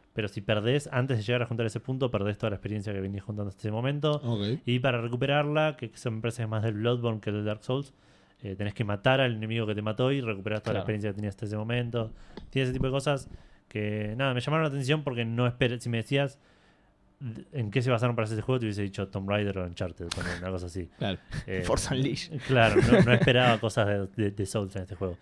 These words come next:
Speaker 1: Pero le está yendo bastante bien. Dicen que es, eh, un toque corto. Eh, leí algunos que dicen que dura diez horas, ponele.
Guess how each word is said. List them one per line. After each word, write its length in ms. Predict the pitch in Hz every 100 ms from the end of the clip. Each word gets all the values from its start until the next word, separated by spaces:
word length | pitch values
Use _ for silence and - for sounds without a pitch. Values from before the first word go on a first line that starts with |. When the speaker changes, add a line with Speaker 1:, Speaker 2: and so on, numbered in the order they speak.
| - - _
Speaker 1:
Pero 140 | 156 160
le 40 |
está 160 | 151 160
yendo 260 | - 156
bastante 240 | 135 135 135
bien. 260 | 147 180 180 - - _
Dicen 300 | 135 147 147
que 160 | 147
es, 120 | 147 -
eh, 460 | 123 113 110 107 120
un 140 | 120
toque 220 | 110 110 101
corto. 560 | 127 143 165 160 156 -
Eh, 120 | 113 107
leí 220 | 107 139
algunos 280 | 139 147 143
que 100 | 110
dicen 180 | 110 117
que 100 | 107
dura 220 | 113 110
diez 260 | 107 110 -
horas, 200 | 113 113
ponele. 460 | 117 107 127 147